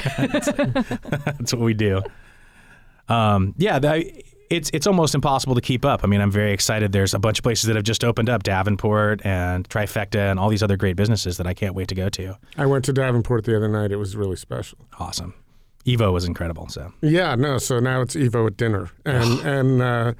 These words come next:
Speaker 1: So
Speaker 2: and
Speaker 1: good.
Speaker 2: Kevin behind, uh, you know, in the kitchen just looks so comfortable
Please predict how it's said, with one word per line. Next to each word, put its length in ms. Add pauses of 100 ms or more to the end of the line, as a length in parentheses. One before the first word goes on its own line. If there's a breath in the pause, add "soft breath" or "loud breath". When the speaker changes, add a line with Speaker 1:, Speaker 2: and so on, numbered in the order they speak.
(380 loud breath)
Speaker 1:
So 180
Speaker 2:
and 100
Speaker 1:
good. 80
Speaker 2:
Kevin 400
behind, 600
uh, 120
you 100
know, 120
in 140
the 80
kitchen 560 (600 soft breath)
just 360
looks 280
so 180
comfortable 640